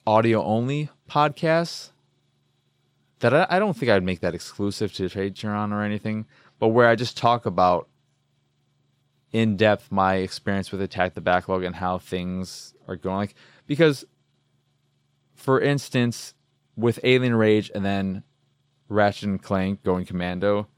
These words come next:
they are two very different experiences, but the way, ho-, like, comparing them a-, and my feeling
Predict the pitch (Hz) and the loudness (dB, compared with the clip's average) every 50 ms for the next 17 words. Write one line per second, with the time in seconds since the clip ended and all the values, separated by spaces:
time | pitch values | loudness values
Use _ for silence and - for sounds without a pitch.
0 | _ _ _ _ _ _ _ _ _ _ _ _ _ _ _ _ _ _ _ _ | _ _ _ _ _ _ _ _ _ _ _ _ _ _ _ _ _ _ _ _
1 | - 92 98 113 120 117 113 - - - - 185 190 190 185 185 180 185 185 - | -2 2 4 6 6 6 4 0 -6 -4 0 0 2 2 2 2 0 -2 -2 -6
2 | - - - - - _ _ _ _ _ _ - - - _ _ _ - _ - | -8 -14 -20 -20 -20 _ _ _ _ _ _ -20 -20 -20 _ _ _ -20 _ -14
3 | 107 101 127 135 135 127 139 131 - 135 117 - - - - 127 135 156 156 - | -4 0 2 4 4 4 2 2 2 0 0 -2 -2 -2 -2 -2 -2 -2 -4 -4
4 | 220 226 214 - - 156 123 - - 123 117 - - 120 107 95 90 90 107 113 | -4 -6 -6 -8 -10 -14 -14 0 0 0 0 2 0 -2 -2 -2 -2 2 4 4
5 | 117 120 123 120 113 - _ _ - - - 113 - - - - - - 127 - | 4 4 4 2 -2 -6 _ _ -18 -14 -12 -12 -12 -12 -14 -12 -14 -14 -16 -18
6 | _ _ _ _ _ _ _ _ _ _ _ _ _ - - 151 135 - - - | _ _ _ _ _ _ _ _ _ _ _ _ _ 0 2 2 2 2 0 0
7 | 151 160 170 175 170 165 170 175 180 185 - - 113 113 - - 117 113 110 104 | 0 0 0 0 0 0 0 0 -2 -4 -4 -6 -6 -6 -2 -2 -2 0 0 0
8 | 104 - - - 123 123 127 127 131 131 131 131 131 131 165 | -2 -2 -4 -4 -4 -2 -2 -2 -4 -4 -6 -8 -10 -14 -16